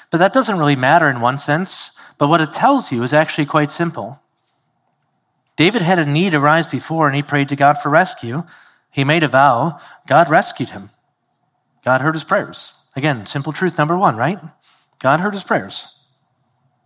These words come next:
God answered his cry for help. And so David made good on his vows. Now, this could be referring to all sorts of different things in that second phrase when he says, "You've given me the inheritance of those who fear your name."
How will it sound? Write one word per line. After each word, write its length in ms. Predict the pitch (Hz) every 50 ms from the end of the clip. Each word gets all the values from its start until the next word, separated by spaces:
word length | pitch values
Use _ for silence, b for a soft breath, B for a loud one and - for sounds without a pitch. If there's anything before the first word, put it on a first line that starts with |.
| _ _ -
God 200 | 139 139 160 175
answered 420 | 151 151 165 185 180 - 196 180
his 160 | 170 165 151
cry 220 | - - 170 165 160
for 140 | - - 151
help. 260 | 170 175 131 117 - - B B B B B B B B B
And 120 | - 131 -
so 140 | - 156
David 340 | 147 139 147 156 165 170 147
made 180 | 156 156 160 156
good 140 | 156 151 151
on 140 | 160 165
his 140 | 175 175 -
vows. 500 | - 160 185 262 214 110 - - - - _ _ _ _ _ _ _ _ _ _ _ _ _ _ _ _ _ _ _ _ _ _ _ _ _ _ _ _ _ _ _ _ _ _ _ _ _ _ -
Now, 200 | - 143 147 151
this 180 | 147 185 - -
could 120 | - 175
be 360 | 156 151 139 139 143 143 - b b b b b b b -
referring 320 | - 131 - 180 185 185 170
to 100 | - 160
all 140 | 156 185 214
sorts 280 | - - 202 180 -
of 60 | 156 139
different 300 | 160 180 - 190 160 -
things 260 | 147 135 139 139 -
in 100 | 139 131
that 160 | 131 131 -
second 360 | - - 233 226 - 185 147
phrase 340 | - - 117 110 127 - -
when 80 | 143 135
he 60 | 135
says, 280 | - - 151 139 -
"You've 140 | 147 135 -
given 240 | - 165 156 160 156
me 100 | 151 147
the 120 | 135 135
inheritance 520 | 135 127 120 156 156 156 151 147 139 135 -
of 80 | 135
those 220 | 139 143 147 143 -
who 60 | -
fear 240 | - - 151 139 127
your 100 | 117 113
name." 440 | 113 127 165 185 151 117 113 127